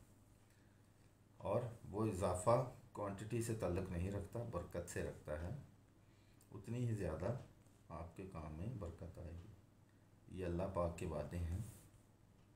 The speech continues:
और अल्लाह पाक के वादे कभी गलत नहीं होते। तो इस तरह से आप देख रहे हैं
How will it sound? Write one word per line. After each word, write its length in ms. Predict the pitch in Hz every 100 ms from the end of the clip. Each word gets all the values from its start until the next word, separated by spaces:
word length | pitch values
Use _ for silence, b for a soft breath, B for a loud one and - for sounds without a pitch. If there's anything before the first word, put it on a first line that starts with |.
| - - - - - - - - - - - -
और 80 | 92
अल्लाह 220 | 90 90
पाक 260 | 90 92 85
के 80 | 90
वादे 320 | 85 82 107 139 - - - B B B -
कभी 220 | 98 95
गलत 320 | 90 90 90 92
नहीं 240 | 82 82
होते। 300 | 85 76 - - - - - - - - - - - - - - - - - - - - - - - - - - -
तो 320 | - 80 - -
इस 140 | 104
तरह 180 | - 101
से 120 | 95
आप 120 | 95 85
देख 300 | 87 92 -
रहे 100 | 120
हैं 200 | 113 98